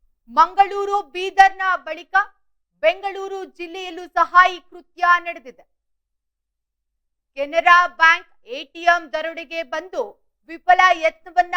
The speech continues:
ನಡೆಸಿದ್ದಾರೆ ಈ ಕಳ್ಳರು. ಹೊಸಕೋಟೆ ತಾಲೂಕು ತಾವರಕೆರೆ ಗ್ರಾಮದಲ್ಲಿ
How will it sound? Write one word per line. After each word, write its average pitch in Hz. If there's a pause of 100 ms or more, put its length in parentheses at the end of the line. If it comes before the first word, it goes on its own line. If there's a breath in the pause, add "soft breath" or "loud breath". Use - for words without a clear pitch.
(120)
ನಡೆಸಿದ್ದಾರೆ 339
ಈ 330
ಕಳ್ಳರು. 339 (1400)
ಹೊಸಕೋಟೆ 330
ತಾಲೂಕು 330
ತಾವರಕೆರೆ 339
ಗ್ರಾಮದಲ್ಲಿ 285